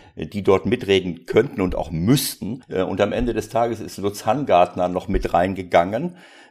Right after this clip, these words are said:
Das ist unser B-D-F-L-Präsident und Vorsitzender vom Bund Deutscher Fußballlehrer, der, äh, der vor Jahrzehnten mal Trainer war.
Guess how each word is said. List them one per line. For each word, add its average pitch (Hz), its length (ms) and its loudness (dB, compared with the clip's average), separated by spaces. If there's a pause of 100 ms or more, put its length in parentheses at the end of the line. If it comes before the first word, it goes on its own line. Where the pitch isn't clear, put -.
Das 95 140 -2
ist - 240 -8
unser 95 460 6
B-D-F-L-Präsident 104 1300 0 (340)
und 90 200 -4
Vorsitzender 107 500 2
vom 87 160 0
Bund 98 160 -4
Deutscher 92 240 2
Fußballlehrer, 107 640 0
der, 90 420 4 (760)
äh, 87 180 -2
der 85 260 0
vor 87 540 4
Jahrzehnten 85 720 0
mal 80 160 2
Trainer 82 400 -2
war. 110 300 6